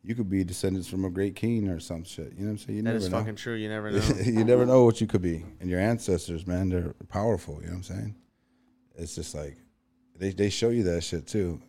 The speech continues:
Speaker 1: And like, uh,
Speaker 2: Yeah.
Speaker 1: Coco, Mo-, Moana, ancestors, and, uh,
Speaker 2: Dude, that's
Speaker 1: uh,
Speaker 2: crazy how those, like, fucking kid movies,
Speaker 1: <laughs>
Speaker 2: right? All those subliminal
Speaker 1: Yeah, yeah,
Speaker 2: messages,
Speaker 1: oh,
Speaker 2: dude.
Speaker 1: yeah, bro.
Speaker 2: That's
Speaker 1: And,
Speaker 2: insane.
Speaker 1: and it's the exact same thing, bro.
Speaker 2: Yeah.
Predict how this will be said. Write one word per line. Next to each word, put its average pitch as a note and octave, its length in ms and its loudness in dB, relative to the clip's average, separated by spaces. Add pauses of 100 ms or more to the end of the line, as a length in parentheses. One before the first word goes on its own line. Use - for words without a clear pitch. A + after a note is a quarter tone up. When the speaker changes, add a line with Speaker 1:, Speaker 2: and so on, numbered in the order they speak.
Speaker 1:
And F2+ 120 -14
like, F2 260 -2
uh, E2 60 -4
Speaker 2:
Yeah. F#2+ 340 -6
Speaker 1:
Coco, F#2 680 4
Mo-, - 200 -10
Moana, E2+ 640 -4
ancestors, F2+ 840 -2
and, D#2+ 120 -8
uh, D2+ 320 -8
Speaker 2:
Dude, B2 160 -6
that's A#2+ 180 -4
Speaker 1:
uh, - 40 -10
Speaker 2:
crazy B2 320 -2
how A#2 160 -4
those, A2+ 240 -4
like, A#2 160 -6
fucking A#2+ 320 -6
kid C3 200 -6
movies, A#2 420 -4
Speaker 1:
<laughs> - 20 -2
Speaker 2:
right? B2 280 2 (220)
All B2 160 0
those C3 160 -2
subliminal B2+ 400 2
Speaker 1:
Yeah, A#2+ 80 10
yeah, A#2 60 8
Speaker 2:
messages, A2+ 460 10
Speaker 1:
oh, A2+ 100 6
Speaker 2:
dude. A2+ 100 4
Speaker 1:
yeah, G#2 340 4
bro. F#2+ 280 -6
Speaker 2:
That's A2+ 160 -10
Speaker 1:
And, F#2+ 100 -2
Speaker 2:
insane. B2 640 -2
Speaker 1:
and F#2+ 180 -4
it's F#2 140 -4
the F#2+ 60 -4
exact F2+ 340 -4
same G#2+ 240 -2
thing, A2+ 360 -2 (180)
bro. F#2 140 -8
Speaker 2:
Yeah. A#2+ 320 -6